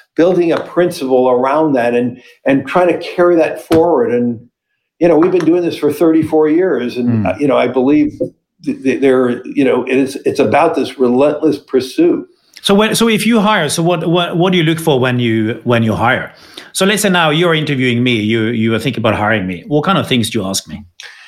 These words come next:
Speaker 1: So I'm the last to interview. I don't interview a person for their, his or her, her skill sets. I assume through the interviewing process, uh, their skill sets are good. Now, there may be one little f-, thing that I wanna ask about his or her career and their past.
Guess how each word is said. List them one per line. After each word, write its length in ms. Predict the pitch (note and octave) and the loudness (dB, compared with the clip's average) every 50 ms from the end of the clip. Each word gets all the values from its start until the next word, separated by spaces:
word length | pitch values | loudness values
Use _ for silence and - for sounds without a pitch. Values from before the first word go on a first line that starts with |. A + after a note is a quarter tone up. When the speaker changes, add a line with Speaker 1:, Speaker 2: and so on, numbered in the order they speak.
| - - - _ _ _ _ _ _ _ - | -20 -20 -20 _ _ _ _ _ _ _ -6
Speaker 1:
So 520 | - - G3 F#3+ F#3+ F#3+ F#3+ - - - - | -2 0 0 0 0 -2 -6 -10 -16 -8 -4
I'm 180 | - E3+ G#3+ G#3+ | -2 -2 0 0
the 80 | G#3+ | 0
last 340 | G3 F3+ F3+ F3+ F#3+ - - | 0 0 0 0 -2 -2 -2
to 180 | - F#3 - E3 | -4 -2 0 0
interview. 520 | E3 E3 D#3 C#3 B2+ A#2+ A2+ G#2+ G#2 - - _ _ | 0 2 2 2 0 0 -2 -4 -6 -8 -12 _ _
I 120 | C3+ D#3+ F#3+ | 0 2 2
don't 240 | A3+ A3 G#3 - D#3 | 2 0 -2 -2 -2
interview 320 | F3+ F#3 F3+ E3 E3 D#3+ | 0 0 2 2 2 2
a 60 | D#3 - | 0 0
person 300 | E3+ E3 D#3 D#3+ D#3 D3+ | -2 -2 0 -2 -2 0
for 100 | D3+ D3+ | 2 2
their, 280 | C#3+ C#3+ C#3 C3+ - | 2 2 2 0 0
his 240 | - D#3 E3 D#3+ D3 | 0 0 0 2 2
or 120 | D3+ C#3+ - | 0 0 2
her, 380 | C#3+ C#3 C3+ C3 C3+ C3+ C3 - | 2 0 2 0 0 -2 -2 -2
her 220 | C#3 C#3 C#3 C3 | 0 2 2 2
skill 400 | B2+ - - - - C3 B2+ B2+ | 0 -2 -6 -2 0 2 2 2
sets. 300 | B2+ B2 A#2 G#2 - - - - - - - - - - | 0 -2 -2 -4 -4 -6 -12 -18 -20 -20 -20 -12 -4 -2
I 200 | E3+ G#3 A3+ A#3 | 0 2 2 2
assume 440 | A3 F#3 E3 - - F#3+ F#3 F3 E3 | 2 0 0 -2 0 0 0 0 2
through 160 | D3+ E3 D#3+ | 2 2 2
the 120 | D#3 D#3 D#3+ | 2 2 2
interviewing 440 | D#3 D3+ C3+ D3 D3 C#3 C3+ B2+ | 0 0 0 0 0 0 0 -2
process, 760 | B2+ - C#3 D#3 - B2 - - C3 A#2 A2+ - - - - - _ _ _ _ _ _ _ _ _ _ _ _ _ _ | 0 0 0 2 0 0 -2 -2 0 0 0 -2 -4 -10 -14 -18 _ _ _ _ _ _ _ _ _ _ _ _ _ _
uh, 160 | - A#2+ - C3+ | -2 -2 0 2
their 160 | D3+ D3+ D3+ | 2 2 0
skill 300 | D3 - - - C#3 B2+ | -2 -2 0 0 0 2
sets 280 | - D3 C3+ - - | 0 -2 -2 -2 -4
are 60 | C3 A2+ | -2 -2
good. 280 | B2 A#2+ A#2 - - - - - | 0 -2 -2 -4 -8 -16 -4 -2
Now, 320 | - F#3+ F3 - - - - | 0 0 0 0 -2 -6 -6
there 240 | - - - G#3+ G#3+ | -2 0 2 2 4
may 140 | A3+ A3 G#3 | 2 2 2
be 80 | F#3+ | 2
one 260 | F3+ E3+ F3 F3+ F3+ F3+ | 2 2 0 0 0 0
little 220 | F3 E3 D3+ D3+ | 0 0 0 -2
f-, 220 | - E3 D#3 C#3 | -4 -8 -10 -4
thing 200 | - F3+ E3 D#3+ | 0 0 2 2
that 100 | D3+ D3+ | 2 0
I 40 | D3 | 0
wanna 220 | C#3+ D3 C#3+ C3+ B2+ | 0 0 -2 -2 -2
ask 320 | C#3 D3 D3 D3 - - | -2 -2 -2 -2 -2 0
about 400 | C#3 C#3+ C#3 C3+ - - - - | 2 2 2 0 0 -4 -4 -2
his 180 | - D#3 C#3 C3+ | 0 0 2 2
or 100 | C3+ C3 | 0 0
her 260 | C#3+ C#3 B2 - - | 0 0 0 -2 0
career 380 | - B2+ C3 C#3 C#3 C#3 C3+ | 2 2 4 4 4 4 2
and 100 | B2+ B2 | 2 2
their 120 | A#2+ A#2 A#2 | 0 -2 -2
past. 480 | - D#3+ E3 D3+ A#2 G2+ A2 - - | 0 -2 -2 0 -2 -4 -6 -6 -8